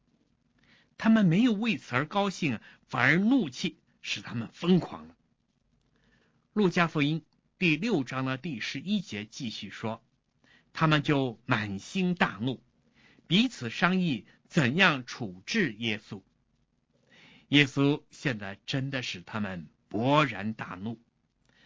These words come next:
我们看到这些法利赛人的立场突然变得很可笑。当你难以维护自己立场的时候，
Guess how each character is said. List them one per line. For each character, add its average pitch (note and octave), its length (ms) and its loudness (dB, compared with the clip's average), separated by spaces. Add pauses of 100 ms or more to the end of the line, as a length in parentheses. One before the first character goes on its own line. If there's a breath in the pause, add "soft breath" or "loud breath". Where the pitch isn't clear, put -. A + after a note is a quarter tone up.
(320 soft breath)
我 F3+ 100 2
们 F3 120 6
看 F#3 160 2
到 D#3 340 4
这 F3 140 0
些 D#3+ 160 -6
法 A2+ 160 -4
利 C3 140 -2
赛 D3+ 220 2
人 A#2+ 200 0
的 C3+ 120 -4
立 F3 240 -2
场 F#2+ 440 -8 (240 loud breath)
突 D3+ 240 0
然 A#2+ 220 2
变 B2+ 200 0
得 G2+ 80 -6
很 A#2+ 280 -4
可 - 240 -8
笑。 - 240 -6 (1040 soft breath)
当 G3+ 220 6
你 C3+ 420 4
难 F#3 220 4
以 D#3+ 80 4
维 B2+ 280 2
护 G3 260 -2
自 D#3 220 -6
己 G#2 160 -8
立 F#3 240 -4
场 - 240 -12
的 A2 100 -8
时 - 160 -10
候， G#2+ 200 -8